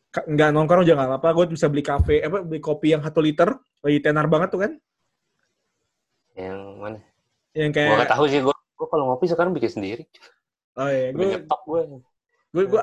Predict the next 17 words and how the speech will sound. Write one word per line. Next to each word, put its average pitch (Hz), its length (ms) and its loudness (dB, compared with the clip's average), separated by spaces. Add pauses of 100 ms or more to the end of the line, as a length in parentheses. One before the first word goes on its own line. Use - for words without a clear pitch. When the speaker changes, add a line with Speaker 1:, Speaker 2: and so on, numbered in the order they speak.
Speaker 1:
antara 170 320 2
nyetok 165 240 -2
atau 170 160 0
gua 175 80 2
beli 165 240 2
yang 151 80 -8
kopi 151 240 -8
gula 143 240 -4
aren 156 160 -2
tapi 170 160 -4
satu 147 160 -4
liter, 143 320 -4 (160)
jadi 147 240 -2
bisa 143 160 -4
buat 139 80 -6
lima 127 320 -10
hari. 135 240 -6